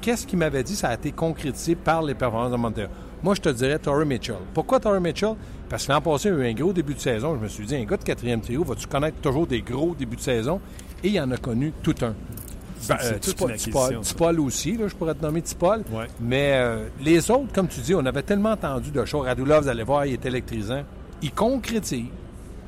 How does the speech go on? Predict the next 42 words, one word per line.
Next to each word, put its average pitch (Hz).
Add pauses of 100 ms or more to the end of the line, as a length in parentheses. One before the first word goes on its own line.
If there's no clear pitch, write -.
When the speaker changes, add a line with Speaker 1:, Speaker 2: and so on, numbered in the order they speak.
(160)
Speaker 1:
Mais 120
surpris, 170
on 147
peut 131
pas 190
l'être. 185 (100)
Ils 117
nous 117
ont 147
pas 131
dit 143
c'est 147
un 120
pourri, 139
ils 269
nous 139
ont 135
dit 143
il 139
est 127
bon, 165 (240)
puis 139
il 165
est 117
bon. 98 (440)
Moi, 156
c'est 147
Torrey 151
Mitchell 151 (260)
pour 180
le 143
début 120
de 120
saison. 131
Montoya, 147
c'est -
une 117 (380)
bonne 127
chose, 190
mais 135
moi, 165
la, 131